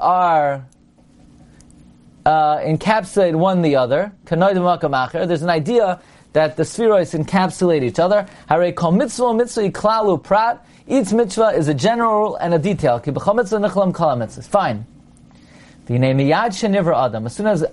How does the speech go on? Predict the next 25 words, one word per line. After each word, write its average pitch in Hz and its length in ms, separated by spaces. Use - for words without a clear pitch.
Adam 185 320
was 151 160
created, 120 500
take 277 300
off 233 80
miyad 208 320
nosan 214 280
Hashem's 185 260
baruch 180 160
mitzvahs. 110 360
God 180 220
immediately 185 380
gave 156 200
him 196 120
mitzvahs. 233 400
Vayitzav 147 460
Hashem 190 280
Elokim 202 280
ala 208 320
Adam. 208 200
Chazal 151 400
say 226 140
he 202 80
was 139 140
given 180 320